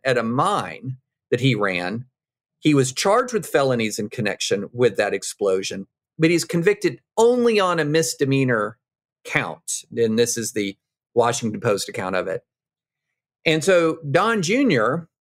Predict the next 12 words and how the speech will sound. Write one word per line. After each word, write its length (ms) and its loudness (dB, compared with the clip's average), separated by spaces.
the 180 2
other 240 2
side 300 0
of 100 -2
this 180 -2
case, 520 -2
tweets 680 0
calling, 840 0
um, 380 0
Blankenship 500 0
a 60 0
felon, 580 -2